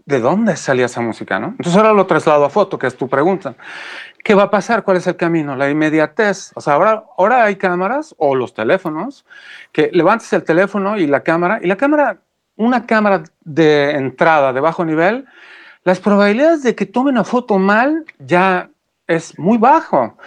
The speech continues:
O sea, la foto va a estar noventa por ciento bien y ese diez por ciento es súper arreglable en Photoshop, que tiene la capacidad de otro ciento cincuenta por ciento de arreglar la imagen, ¿no?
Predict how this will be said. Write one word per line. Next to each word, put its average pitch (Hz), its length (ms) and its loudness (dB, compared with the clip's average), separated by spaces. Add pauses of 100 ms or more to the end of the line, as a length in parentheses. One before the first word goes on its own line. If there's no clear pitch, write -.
(280)
O - 60 -6
sea, 160 360 0
la 180 140 2
foto 277 320 2
va 247 100 4
a 240 40 2
estar 202 400 0 (420)
noventa 214 600 2
por 214 120 -2
ciento 226 360 -2
bien 208 440 0 (420)
y 220 200 4
ese 254 200 2
diez 294 220 -2
por 302 200 -2
ciento 285 280 -4
es - 80 -6
súper 214 400 0
arreglable 175 720 2
en 269 40 -4
Photoshop, 214 540 0 (320)
que 165 100 0
tiene 180 220 2
la 208 100 0
capacidad 185 440 2
de 180 80 4
otro 180 260 2
ciento 175 320 -2
cincuenta 165 420 -2
por 156 140 -2
ciento 170 380 -2
de 160 60 2
arreglar 131 580 2
la 156 100 0
imagen, 254 460 -4
¿no? 277 120 -20